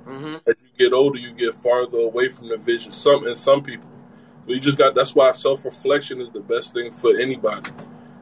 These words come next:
Speaker 2: And
Speaker 1: I
Speaker 2: you
Speaker 1: agree.
Speaker 2: finding yourself more and then understanding yourself more and taking yourself to another level.
Speaker 1: And I often, as Biggs, do that every day.
Speaker 2: That's all I do every day, honestly.
Speaker 1: It's time to take, take it up a notch.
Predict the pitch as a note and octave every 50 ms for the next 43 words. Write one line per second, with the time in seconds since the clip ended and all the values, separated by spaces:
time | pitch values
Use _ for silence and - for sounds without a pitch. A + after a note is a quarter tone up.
0 | - - A#2 C3+ D#3 E3+ D#3 - F3 F#3 D#3 - _ _ _ A#2+ A#2+ A#2+ A#2+ A#2+
1 | A#2 - - C3 A#2+ A#2 A#2 A#2 A#2+ A#2+ B2 A#2+ A#2 A2+ A2+ G#2+ G2+ A#2 A#2 A2+
2 | - - - A#2+ A#2+ A#2 A2+ A2+ A2+ A2 - - B2 B2 A#2+ A#2 A2+ A2 A2 A2
3 | G#2+ - - A#2+ A2 A2+ A2+ A2 G#2 - A#2 A2 A2 A2 - A2+ G#2+ G#2+ G#2+ G#2+
4 | G#2+ A2 G#2+ G#2 A2+ A#2+ A#2 - - - - - - - - - - - - -
5 | - - - - - - - B2 D3 D#3+ F3 F#3 E3+ F3+ F3+ F3+ F3+ - F3 E3+
6 | E3 D#3 C3+ _ - F3 F3 D#3+ C3+ B2+ _ D3 D3+ D3+ D3+ D3 C#3 B2+ C3+ C#3+
7 | C3+ C#3 C#3+ C3+ C#3+ B2+ - - _ _ _ _ _ _ _ _ _ _ - -
8 | - - - - - - - - - C3 C3+ - C#3+ D3 D3+ D#3 D3+ D#3 D3+ F3
9 | F#3 F#3 E3+ D3 C3+ C3 B2+ - C3 A#2+ A#2 - - - - - - - - -
10 | - B2+ C#3+ D#3+ D#3 C#3 - - B2+ - - _ - - - - - _ _ _
11 | _ - _ _ _ _ - - _ _ _ - - - - D#3+ C#3+ C3 C3+ -
12 | - E3+ D#3 D3 - - F3 E3 - D#3+ D#3 E3 E3 - C#3+ C#3 C3+ B2+ A2 G#2
13 | _ _ - _